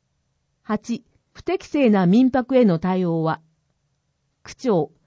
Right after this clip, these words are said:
現地調査等を行い、警察等とも連携する。以上、自民、豊島成彦、質問終わり。共産、山本晋。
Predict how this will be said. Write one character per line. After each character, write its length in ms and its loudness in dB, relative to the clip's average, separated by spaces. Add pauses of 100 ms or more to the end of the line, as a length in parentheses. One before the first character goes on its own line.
(260)
現 240 -4
地 140 -20
調 260 -6
査 160 -6
等 180 -6
を 380 -2
行 160 -2
い、 300 -2 (340)
警 180 -6
察 320 -8
等 220 -6
と 140 -4
も 260 -4
連 200 0
携 240 -4
す 140 -12
る。 200 -8 (1200)
以 140 -2
上、 400 -2 (240)
自 200 -2
民、 280 0 (220)
豊 160 2
島 300 -2
成 240 -2
彦、 380 -8 (140)
質 240 -10
問 300 2
終 140 -2
わ 60 -6
り。 180 -8 (2500)
共 180 -2
産、 380 -4 (200)
山 300 -2
本 320 -6
晋。 340 -8